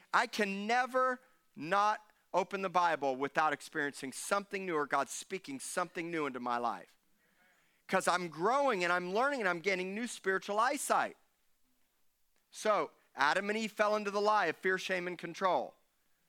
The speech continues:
Their C P U was broken, and people are hiding in shame, afraid, and not in good relationships. We need community. Church should be a tribe and a community. In fact, the kingdom of God is a community all over the world, and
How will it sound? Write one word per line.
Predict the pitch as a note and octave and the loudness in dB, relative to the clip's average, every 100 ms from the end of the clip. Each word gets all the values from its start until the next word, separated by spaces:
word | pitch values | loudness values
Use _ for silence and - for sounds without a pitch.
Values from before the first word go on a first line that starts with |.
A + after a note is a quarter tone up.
| _ _ _ _ | _ _ _ _
Their | C3 C#3 | -2 -2
C | - F#3+ | -2 -8
P | - | -6
U | G3 G3+ | -4 -2
was | G3 | -4
broken, | - G3+ G#3 A3 G#3+ G#3+ | 0 0 2 0 -4 -4
and | C3+ | -6
people | - G3+ F#3 | -4 -6 -2
are | D3 | 0
hiding | C#3+ F3+ G3 G3 | 2 2 2 -2
in | F3+ G3+ | -4 -6
shame, | - G3+ F#3 F3+ | -4 -2 -2 -2
afraid, | D3 - F#3+ F3 | -6 -2 0 0
and | C#3+ | 0
not | D#3+ E3+ | 0 0
in | F3 | -2
good | E3 | -6
relationships. | D#3+ D#3 D#3 D#3 C#3 A#2+ F#2+ - - - - _ _ - | -4 -2 -2 -4 -10 -10 -12 -20 -20 -20 -20 _ _ -6
We | F#3+ B3 | -2 0
need | B3 G3 | 0 -2
community. | G#3 F#3 F#3 E3+ A#2+ E2+ - | -4 -2 -2 -2 -2 -8 -10
Church | - A#3+ B3 | -2 -2 0
should | - G3 | -4 -2
be | G#3 | -2
a | |
tribe | G3 - F#3+ D#3+ A#2+ G2+ | -2 0 2 2 0 -2
and | D3 | -2
a | D3+ | 0
community. | - D3+ C#3+ A#2+ G2 D2+ _ - - | -2 -2 -2 -2 -6 -14 _ -20 -4
In | D3+ | -2
fact, | E3+ B3 A3 C#3+ | 0 2 0 0
the | |
kingdom | D#3 - C#4 C#4 A#3+ | -4 -2 -2 0 0
of | G3+ - | 0 2
God | A#3+ A3+ | 2 2
is | F3+ | 0
a | E3 | -6
community | - E3+ E3+ E3 | -8 -4 -4 0
all | E3+ E3 | 2 2
over | D#3 D#3 | 0 -4
the | |
world, | F3 G3+ D3+ | 0 2 2
and | D3 | 0